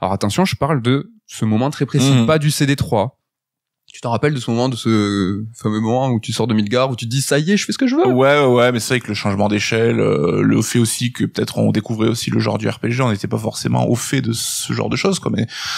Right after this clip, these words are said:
Speaker 2: c'est vrai que la carte, c'est un des trucs qui a marqué les gens et qu'on, tout le monde attendait et recherchait. Mais comme tu dis, c'était, c'était, c'est du fake, en fait, quoi. C'était pas vraiment un monde ouvert, euh,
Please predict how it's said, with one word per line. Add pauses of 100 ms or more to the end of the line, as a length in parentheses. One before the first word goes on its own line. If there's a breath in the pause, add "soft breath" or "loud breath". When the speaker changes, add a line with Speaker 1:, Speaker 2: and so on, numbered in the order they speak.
(160 loud breath)
Speaker 2:
c'est
vrai
que
la
carte,
c'est
un
des
trucs
qui
a
marqué
les
gens
et
qu'on,
tout
le
monde
attendait
et
recherchait. (300 loud breath)
Mais
comme
tu
dis,
c'était,
c'était,
c'est
du
fake,
en
fait,
quoi.
C'était
pas
vraiment
un
monde
ouvert,
euh,